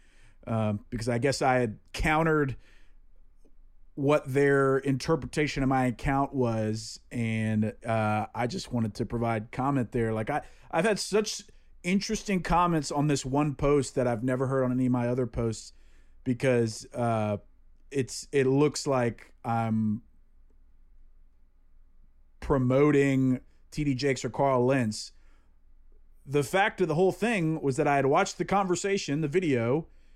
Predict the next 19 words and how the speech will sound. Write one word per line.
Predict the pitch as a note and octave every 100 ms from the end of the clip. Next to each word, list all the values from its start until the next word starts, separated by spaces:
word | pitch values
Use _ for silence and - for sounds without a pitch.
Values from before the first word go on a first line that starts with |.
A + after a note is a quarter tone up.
| -
and | - C#3+
felt | - D#3 E3+
like | D3+ C#3+ -
it | C#3+
was | C#3+ C#3
a |
meaningful | C#3+ C#3+ D#3+ F3 - E3+
discussion | C#3+ - D3+ D3 C#3+
about | C3 C#3 A2+
race. | C3+ C3 G2+ -
They | A#2
weren't | D3 D3
talking | C#3+ C3+ C#3+ C3+
about | B2 A#2+ A#2+ - - -
modalism | B2 C#3+ D#3 D3 C#3 C#3 C3+ C3+ C3+ C3+ C3+ B2+ - -
or | C3
denying | B2 C3+ C3+ C#3+ C#3+
the | C#3
Trinity | - D3 C#3+ C#3 C#3 C#3 C3+ C3+